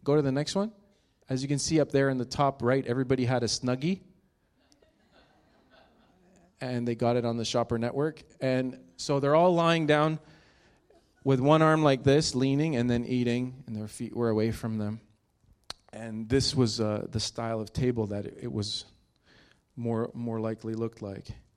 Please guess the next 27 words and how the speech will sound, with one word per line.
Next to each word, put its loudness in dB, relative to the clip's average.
You -2
know, -2
Jesus -2
said 0
about 0
the -4
Last 0
Supper, -8
he -8
said, -4
"You -10
know, -6
I -6
long -4
to -10
eat -10
this -6
meal -4
with -10
you." -6
He -6
was -10
talking -8
to -14
his -10
close -10
disciples. -14